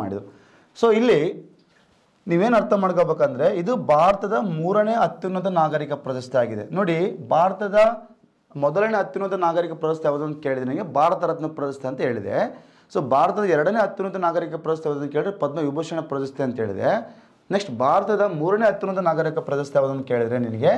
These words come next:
ಪದ್ಮಭೂಷಣ ಪ್ರಶಸ್ತಿ ಅಂತ ಹೇಳ್ಬೇಕು. Clear ಅಲ್ವಾ ಇದು? Next point. So ನಿನಗೆ again ಪ್ರಶಸ್ತಿ ನೀಡುವವರು ಯಾರಂತ ಕೇಳ್ತಾರೆ. again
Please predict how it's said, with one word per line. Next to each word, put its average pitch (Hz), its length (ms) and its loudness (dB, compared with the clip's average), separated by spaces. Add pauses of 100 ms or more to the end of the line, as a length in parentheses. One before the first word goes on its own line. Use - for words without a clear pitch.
(400)
ಪದ್ಮಭೂಷಣ 143 580 0 (100)
ಪ್ರಶಸ್ತಿ 113 380 -2
ಅಂತ 165 160 2
ಹೇಳ್ಬೇಕು. 110 320 0
Clear 180 260 6
ಅಲ್ವಾ 143 180 4 (120)
ಇದು? 143 120 0 (520)
Next 156 280 -2
point. 92 200 -14 (500)
So 190 160 -2
ನಿನಗೆ 220 280 4 (1040)
again 240 360 2
ಪ್ರಶಸ್ತಿ 196 380 -4 (100)
ನೀಡುವವರು 170 440 2
ಯಾರಂತ 143 400 2
ಕೇಳ್ತಾರೆ. 120 380 0 (220)
again 190 200 -2